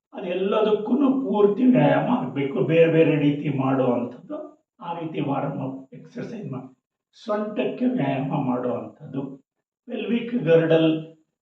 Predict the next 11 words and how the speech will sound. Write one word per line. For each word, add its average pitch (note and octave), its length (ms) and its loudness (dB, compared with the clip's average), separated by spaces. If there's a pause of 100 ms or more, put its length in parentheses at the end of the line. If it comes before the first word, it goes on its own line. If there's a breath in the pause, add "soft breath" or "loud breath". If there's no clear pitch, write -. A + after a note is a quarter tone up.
ಅಥವಾ B3+ 280 -10
ತ್ರಿಕಾಸ್ತಿ G3 720 0
ವಸ್ತಿಕಾರ D#3 840 2
ಅಂತ D3 260 4
ಹೇಳ್ತಾರೆ. E3+ 360 4
ಇದು F3+ 140 4
ಮುಖ್ಯವಾಗಿರುವಂಥ F#3 880 4
ಜಾಯಿಂಟ್ಸ್ D#3+ 520 2
ಇಡೀ D#3+ 180 2
ನಮ್ಮ C#3+ 280 0
ದೇಹದಲ್ಲಿ. B2+ 640 0